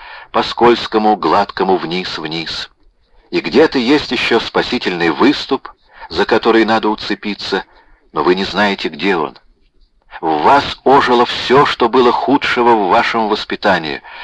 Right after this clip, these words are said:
Все недоверчивое, мрачное, цепкое, жестокое, привитое голодными очередями, открытое несправедливостью сильных. Это худшее еще взбудоражено, еще перемучено в вас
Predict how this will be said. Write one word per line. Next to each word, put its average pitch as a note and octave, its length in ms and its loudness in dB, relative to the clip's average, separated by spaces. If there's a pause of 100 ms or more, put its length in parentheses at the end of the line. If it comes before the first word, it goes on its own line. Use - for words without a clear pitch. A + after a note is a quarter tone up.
(180)
Все A2+ 240 2
недоверчивое, A2 840 2
мрачное, E2 680 0
цепкое, F2 720 -2
жестокое, - 880 0 (360)
привитое A#2 600 4
голодными A2+ 580 2
очередями, A2 760 0 (380)
открытое A#2+ 680 2
несправедливостью G2+ 960 -2
сильных. - 600 -8 (1500)
Это A#2+ 300 2
худшее - 720 2 (460)
еще E2 320 0
взбудоражено, F#2+ 920 0 (760)
еще - 380 0
перемучено B2+ 760 2
в A#2 140 2
вас A2+ 320 2